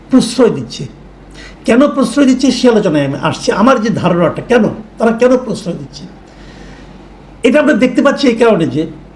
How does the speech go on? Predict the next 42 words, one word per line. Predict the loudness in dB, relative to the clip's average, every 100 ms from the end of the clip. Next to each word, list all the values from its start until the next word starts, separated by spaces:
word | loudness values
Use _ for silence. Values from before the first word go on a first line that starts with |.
| -20 -20 -20 -20 -20 -20 -20 -12 0
যে | 2 4 2
সরকারের | 0 2 4 4
বিভিন্ন | 6 6 6
লোক, | 4 4
আমি | 2
একটা | 2 2 0
আপনাকে | 0 0 0
সিম্পল | 2 2 2
একটা | 2 0
উদাহরণ | 0 2 0 0
দিয়ে | -2
বলি। | -2 -6 -12 -20 -20 0
এই | 2 4
সরকারের | 2 2 2 4
গুরুত্বপূর্ণ | 2 2 0 0 2 2
কয়েকজন | 2 2 2 2
ব্যক্তি | 0 0 2
মব | 4 4 4
নিয়ে | 4 2
কি | 2 0
বলেছেন, | 2 2 2 0 -4 -8 -18 -20 -20 -2
সেটা | 0 2
আপনাদের | 0 0 0
একটু | 0 0
আমি | 0 -2 -8 -10 -4
ধারণা | 0 2 2
দিই। | -2 -10 -16 -20 -20 -2
যেমন | 2 4
ধরেন, | 4 4 2 -4 -16 -14 -4
আজকে | -2 0
থেকে, | 2 4 4
এই, | 4 4 2 4 2 -2 -6 -4
জুন | 2 4 6
মাসের | 4 4 4 4 0 -14 -20 -20 -12
ষোলো | -2 4 4
তারিখে | 4 0 0
প্রথম | -2 -2 2 2
মব | 4 2
নিয়ে | 2 0
একটা | 0
আলোচনা | -2 -2 -2 -2
করলেন | 0 2 2